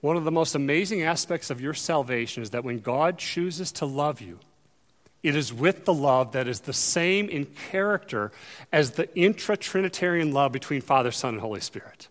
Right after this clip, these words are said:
It's not that we first loved God. We read that in First John. But he first loved us. It's a sovereign love.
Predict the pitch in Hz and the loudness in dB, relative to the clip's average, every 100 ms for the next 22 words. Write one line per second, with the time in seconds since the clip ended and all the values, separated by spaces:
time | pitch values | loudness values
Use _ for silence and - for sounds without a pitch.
0 | _ _ _ _ _ _ _ _ _ _ | _ _ _ _ _ _ _ _ _ _
1 | _ _ _ _ _ _ _ _ _ _ | _ _ _ _ _ _ _ _ _ _
2 | _ _ _ _ _ _ _ _ _ _ | _ _ _ _ _ _ _ _ _ _
3 | _ - - 143 139 120 123 - 135 - | _ -10 -2 0 0 -4 -4 -2 -2 -2
4 | 135 117 123 127 147 123 110 120 123 123 | -2 -2 0 0 0 -2 -4 -2 -4 -6
5 | - 117 - - 110 90 - _ - 135 | -8 -10 -10 -12 -12 -14 -20 _ -8 -4
6 | 180 160 - 147 - - 117 104 107 87 | -2 -2 0 0 -2 -4 -4 -2 -4 -4
7 | - - - - 139 - 135 135 117 104 | -6 -10 -4 2 4 4 4 4 4 -2
8 | 85 104 95 73 - | -8 -4 -4 -4 -14